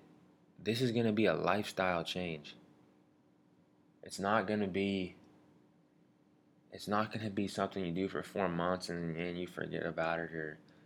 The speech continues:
you know, I have this conversation with, um, somebody a lot that I care about. You know, you can, you can get on a treadmill and,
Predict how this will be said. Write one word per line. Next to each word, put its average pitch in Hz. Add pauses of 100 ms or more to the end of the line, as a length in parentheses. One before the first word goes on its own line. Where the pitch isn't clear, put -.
(460)
you 82
know, 80
I 101
have 123
this 113
conversation 92
with, 82 (220)
um, 80 (200)
somebody 90
a 85
lot 80 (920)
that 85
I 82
care 85
about. 80 (680)
You 90
know, 82 (2500)
you 113
can, 101
you 113
can 127
get 127
on 107
a 82
treadmill 101
and, 85